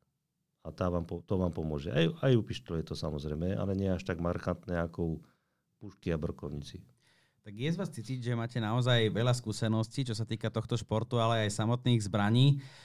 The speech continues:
Speaker 2: Vy ste len športovec, alebo už aj tréner?
Speaker 1: Už, eh, no, hovorí sa, že dobrý tréner nemusí byť dobrý športovec. No,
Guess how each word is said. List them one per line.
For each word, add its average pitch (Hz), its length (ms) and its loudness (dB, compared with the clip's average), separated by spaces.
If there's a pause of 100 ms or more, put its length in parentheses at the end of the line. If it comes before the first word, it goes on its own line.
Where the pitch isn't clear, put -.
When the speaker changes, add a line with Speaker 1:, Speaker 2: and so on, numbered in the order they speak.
(400)
Speaker 2:
Vy 127 360 0
ste - 260 -4
len 131 300 2
športovec, 156 760 -4 (100)
alebo 123 540 0
už - 240 -6
aj 113 180 -4
tréner? 87 380 -2 (1080)
Speaker 1:
Už, 165 200 0 (180)
eh, 143 300 -4 (1600)
no, 90 200 -6 (240)
hovorí 139 320 8
sa, 139 140 6
že 120 260 6 (800)
dobrý 135 280 6
tréner 120 360 8
nemusí 113 320 6
byť - 400 0
dobrý 92 240 4
športovec. 80 560 -2 (400)
No, 80 240 -8